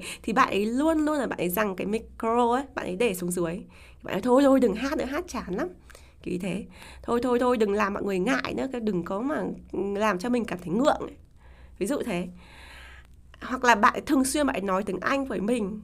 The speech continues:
ở trong nhóm, mọi người đang nói tiếng Việt, bạn cứ nói tiếng Anh với mình chẳng hạn, hay là bạn ấy muốn cho mình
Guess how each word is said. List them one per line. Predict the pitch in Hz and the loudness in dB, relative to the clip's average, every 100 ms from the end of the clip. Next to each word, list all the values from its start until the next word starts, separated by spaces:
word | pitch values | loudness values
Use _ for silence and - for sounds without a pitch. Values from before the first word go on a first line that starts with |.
| - - | -16 -14
ở | - 175 - - | -8 -6 -6 -8
trong | - 247 | -4 -2
nhóm, | 240 180 220 254 - | 0 2 0 -2 -4
mọi | 214 | -4
người | 208 | -2
đang | 214 | -2
nói | 226 190 | -2 -4
tiếng | 180 | -4
Việt, | 190 254 | -4 -2
bạn | 254 - - | -4 -6 -6
cứ | - 285 | -4 -2
nói | 202 | -2
tiếng | 185 | -2
Anh | 196 226 | -2 -2
với | |
mình | 220 214 | -4 -6
chẳng | 185 | -10
hạn, | 190 - - - - - - - | -10 -12 -18 -20 -20 -20 -18 -10
hay | - 254 | -2 0
là | 196 | 2
bạn | - | 0
ấy | 196 | 0
muốn | 214 233 233 247 | 2 6 6 6
cho | 330 | 2
mình | 277 208 185 - | 2 2 -2 -6